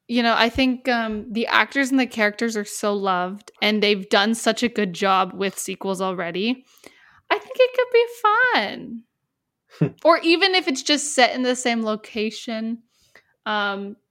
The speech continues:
Speaker 1: there's a lot, there's a big market for this. People love
Speaker 2: <laughs>
Speaker 1: Mamma Mia, me included. I don't know. I think there could be something fun there.
Speaker 2: Do it just, like, White Lotus style. Like, just, <laughs> just, just be,
Speaker 1: Yeah.
Speaker 2: be in the place, do stuff.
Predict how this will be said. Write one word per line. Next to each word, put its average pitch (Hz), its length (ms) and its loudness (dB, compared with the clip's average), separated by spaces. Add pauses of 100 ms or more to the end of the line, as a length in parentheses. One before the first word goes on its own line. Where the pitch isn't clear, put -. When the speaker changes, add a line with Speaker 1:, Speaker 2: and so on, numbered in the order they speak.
(260)
Speaker 1:
there's 262 160 6
a 285 80 4
lot, 240 260 4
there's 277 120 4
a 262 80 4
big 208 280 4
market 202 280 0
for 220 100 -4
this. 214 140 -4
People 202 480 2
love 190 240 0
Speaker 2:
<laughs> - 0 -
Speaker 1:
Mamma 180 280 -2
Mia, 180 360 -6 (340)
me 208 220 0
included. 190 640 -4 (400)
I - 60 6
don't 453 120 0 (140)
know. 262 80 0
I 214 80 -4
think 339 180 -8
there 392 80 -6
could 381 180 -8
be 370 100 -2
something - 260 -8
fun 339 300 -6
there. - 280 -8 (680)
Speaker 2:
Do 113 160 2
it 95 80 0
just, - 160 -2
like, 101 160 4
White 101 260 6
Lotus 95 340 2
style. 85 440 0
Like, - 140 -4
just, - 260 0
<laughs> - 0 -
just, 165 480 8 (320)
just 117 180 0
be, - 60 4
Speaker 1:
Yeah. 349 680 8
Speaker 2:
be 214 60 4
in 208 80 2
the 202 80 2
place, - 240 4 (420)
do 92 140 0
stuff. 120 300 0